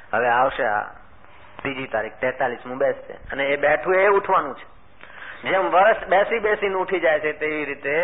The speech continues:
આ દેહ પણ સંસારમાં બેસી બેસીને એક દાડે ઉઠી જવાનું છે. जैसे दिन बदलते जाते हैं, महीने बदलते जाते हैं, साल बदलते जाते हैं, ऐसे आदमी भी आ आके बदलते जाते हैं। फिर भी सब चाहते कि मैं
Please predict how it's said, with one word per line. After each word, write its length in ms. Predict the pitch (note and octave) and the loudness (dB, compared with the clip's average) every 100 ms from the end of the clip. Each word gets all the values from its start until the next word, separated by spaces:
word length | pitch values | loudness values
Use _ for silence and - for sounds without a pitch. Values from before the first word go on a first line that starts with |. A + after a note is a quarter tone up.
| F#3+ F#3 - | 0 -2 -4
આ 140 | B2+ B2 | -2 -2
દેહ 220 | B2+ C#3 C#3 | 0 -4 -2
પણ 200 | C#3+ B2+ | -2 -2
સંસારમાં 560 | C3 B2 B2+ A#2+ A#2+ | -6 -2 -2 0 -2
બેસી 300 | A#2+ A#2+ B2+ | -4 -6 -6
બેસીને 340 | A#2+ A2+ B2+ C3+ | -6 -6 -8 -10
એક 120 | B2 | -8
દાડે 240 | A2+ B2+ G3 C4 - - | -6 -4 -6 -8 -14 -18
ઉઠી 200 | - C3 | -16 -12
જવાનું 360 | A2+ - - | -10 -10 -14
છે. 100 | - - - - - - G1+ - - - - - - | -18 -18 -20 -20 -20 -18 -18 -16 -18 -16 -16 -18 -6
जैसे 340 | G3 A3 A3 G3+ D#3+ | -4 -2 -2 -2 -4
दिन 160 | A3 G#3 | -6 -4
बदलते 420 | F#3 F#3 - E3+ | -2 -2 -2 -2
जाते 340 | D3 C#3+ - D3+ | 2 2 0 -2
हैं, 60 | D3+ | -2
महीने 320 | D3 D3+ F#3 | -2 0 0
बदलते 420 | D#3 C3 B2+ B2+ | 0 0 -2 -2
जाते 320 | B2 B2+ C#3 | 0 0 0
हैं, 80 | D3 | -6
साल 280 | C#3+ D3+ E3 | -2 -4 -4
बदलते 400 | D3+ B2+ B2 A2+ | -6 -8 -8 -6
जाते 300 | A2+ A2 - | -4 -4 -4
हैं, 80 | A#2 | -4
ऐसे 280 | A#2 A2+ B2 - | -4 -4 -2 -2
आदमी 280 | G#2 A2+ A#2+ | -2 -4 -10
भी 160 | D#3+ | -10
आ 140 | C#3 A#2+ - | -6 -4 -4
आके 300 | A2+ - D#3 A3+ - C#3+ | -6 -6 -8 -8 -14 -6
बदलते 380 | F3+ F#3 D#3+ - | -6 -6 -10 -8
जाते 280 | - - A#2+ | -8 -8 -12
हैं। 60 | - | -6
फिर 200 | G3+ A3+ | -4 -4
भी 180 | B3+ G#3+ | -6 -6
सब 260 | - G3 F#3+ | -2 -2 -2
चाहते 320 | D3+ C3+ C#3+ | -6 -6 -10
कि 140 | C#3 B2 | -10 -8
मैं 240 | A#2 A#2+ | -6 -6